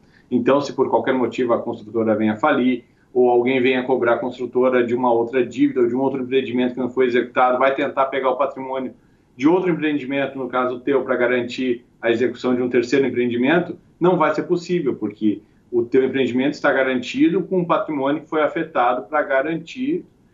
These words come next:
né, pra, pra, ah, ter certeza de que vai ser executada a obra. Então, fica tranquilo que dos contratos o teu é o mais seguro.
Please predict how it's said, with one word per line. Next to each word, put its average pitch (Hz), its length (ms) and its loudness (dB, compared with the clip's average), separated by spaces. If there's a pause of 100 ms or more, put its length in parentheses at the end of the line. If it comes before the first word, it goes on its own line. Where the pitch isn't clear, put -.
(160)
né, 107 220 0
pra, - 500 0 (260)
pra, 107 440 0 (340)
ah, 107 240 2
ter 127 140 -2
certeza 180 760 0 (100)
de 147 120 -12
que 185 180 -8
vai 143 240 0
ser 147 200 -6
executada 139 460 -6
a 180 60 -2
obra. - 300 -2 (200)
Então, 110 200 -10 (340)
fica 147 240 -2
tranquilo 156 520 -2
que 151 100 -4
dos 123 220 -6
contratos 135 560 -2
o 123 80 -18
teu 127 160 2
é 123 40 2
o 123 60 2
mais 120 180 2
seguro. 95 440 -4